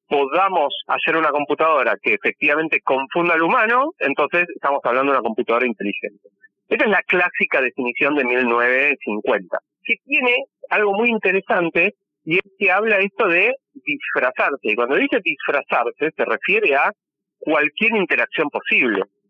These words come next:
Hablar, escribir, escuchar, todas las interacciones. Si yo a una máquina le digo,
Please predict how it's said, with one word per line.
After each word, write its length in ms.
Hablar, 680
escribir, 920
escuchar, 960
todas 200
las 100
interacciones. 640
Si 100
yo 280
a 140
una 240
máquina 640
le 140
digo, 580